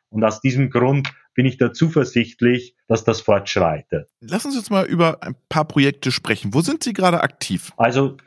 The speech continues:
Speaker 1: wenn ich jetzt mal die Brille auf Europa zuerst wende, dann ist es natürlich vor allem für uns momentan Westeuropa.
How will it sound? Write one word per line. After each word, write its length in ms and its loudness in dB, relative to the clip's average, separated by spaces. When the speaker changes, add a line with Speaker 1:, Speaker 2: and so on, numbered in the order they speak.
Speaker 1:
wenn 180 2
ich 100 -2
jetzt 200 -2
mal 160 2
die 160 0
Brille 400 2
auf 160 -2
Europa 520 0
zuerst 500 0
wende, 300 2
dann 200 0
ist 180 -2
es 140 0
natürlich 680 0
vor 320 2
allem 240 2
für 180 0
uns 380 -2
momentan 500 2
Westeuropa. 1000 0